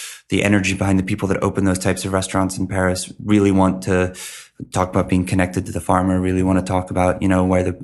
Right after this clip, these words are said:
the products come from, um, both the food and the wine. And, and I think the natural wine movement, um,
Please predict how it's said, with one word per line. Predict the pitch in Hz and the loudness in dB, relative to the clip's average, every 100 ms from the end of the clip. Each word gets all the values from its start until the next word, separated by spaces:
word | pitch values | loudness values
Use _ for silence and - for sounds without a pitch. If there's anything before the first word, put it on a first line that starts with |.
| - | -10
the | - | -8
products | 87 95 90 - | -2 0 0 -2
come | - 95 | -2 -2
from, | - 95 92 92 - - - | 0 0 0 -6 -14 -14 -2
um, | 92 90 90 90 | 2 2 2 0
both | 92 | -4
the | - | -4
food | - 98 95 92 - | -4 0 0 0 -4
and | 95 92 | -2 0
the | |
wine. | 95 101 90 90 - - - | 2 2 0 -4 -12 -8 -2
And, | 107 | 0
and | 104 110 | 2 2
I | |
think | 107 107 104 - - - | 2 0 0 -8 -10 -2
the | 101 | 0
natural | 98 104 101 | 0 0 0
wine | 101 | 2
movement, | 101 92 98 95 95 - - _ | 0 0 -2 -2 -6 -16 -20 _
um, | 104 101 98 92 95 92 | 0 2 2 2 -2 -6